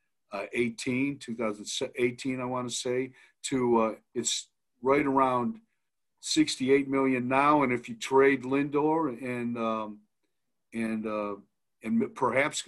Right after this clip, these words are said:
uh, Carlos Carrasco, you're, you know, it's gonna go down to below forty million, and then,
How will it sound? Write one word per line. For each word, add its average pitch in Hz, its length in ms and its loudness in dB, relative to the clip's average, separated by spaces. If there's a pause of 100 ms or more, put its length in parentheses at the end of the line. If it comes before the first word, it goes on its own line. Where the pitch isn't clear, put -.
uh, 117 80 -4
Carlos 127 420 -2
Carrasco, 139 720 -4 (500)
you're, 135 260 -4
you - 240 -6
know, 139 140 2
it's 135 100 -2
gonna 147 220 -2
go 127 180 2
down 127 280 0
to 120 100 -4
below 120 320 2
forty 139 400 0
million, 120 420 0
and 120 140 -2
then, 127 320 -2